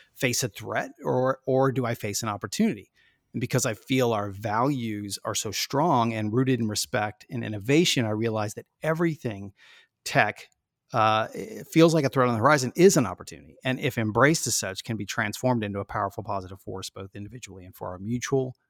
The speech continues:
collective future. So it's kind of vulnerable moment for me to share with Robert that, you know, uh, what, what embracing new tools and taking risks at a company is like compared to certain cultures.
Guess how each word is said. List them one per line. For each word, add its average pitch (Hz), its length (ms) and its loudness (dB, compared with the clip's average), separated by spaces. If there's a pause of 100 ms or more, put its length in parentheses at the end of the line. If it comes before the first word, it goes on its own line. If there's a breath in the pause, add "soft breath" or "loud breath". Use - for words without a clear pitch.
(120)
collective 98 480 -14
future. - 540 -4 (160)
So 139 320 4 (280 loud breath)
it's - 80 -4
kind 220 160 6
of 170 80 8
vulnerable 147 400 10
moment 139 320 4
for 135 120 0
me 131 180 2
to 147 80 -2
share 120 220 2
with 110 100 -2
Robert 113 380 0
that, 123 160 -8 (160)
you 123 100 0
know, 117 260 -2 (140)
uh, 107 340 -2 (500)
what, 127 420 0 (500)
what 127 340 2
embracing 123 520 2
new 113 120 0
tools 127 500 0 (100)
and 104 280 -4
taking 107 320 -6
risks - 520 0
at 120 100 4
a 113 40 -2
company 147 520 -2 (340 soft breath)
is 104 160 -4
like 101 380 -2 (100)
compared 135 360 0
to 123 60 0
certain 135 300 0
cultures. 143 480 -4